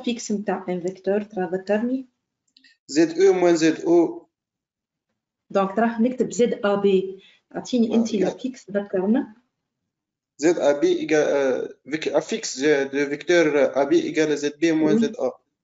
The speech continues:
Speaker 1: Égale à Z B moins le Z A. Donc, احنا, qu'est-ce qu'on va calculer ? Z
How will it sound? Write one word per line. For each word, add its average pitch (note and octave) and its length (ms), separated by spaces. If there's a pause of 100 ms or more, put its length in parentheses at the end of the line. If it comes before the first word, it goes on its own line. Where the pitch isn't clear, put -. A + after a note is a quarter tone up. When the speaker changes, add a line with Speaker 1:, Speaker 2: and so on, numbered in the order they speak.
(320)
Speaker 1:
Égale E3+ 320
à E3 80
Z E3 80 (200)
B G3 40 (240)
moins B3+ 240 (140)
le A#3+ 120
Z A#3 100 (260)
A. F3 100 (1500)
Donc, F3+ 320 (560)
احنا, G#3+ 280
qu'est-ce A#3+ 180
qu'on F#3+ 180
va F#3 180
calculer ? F#3 760 (500)
Z F#3 120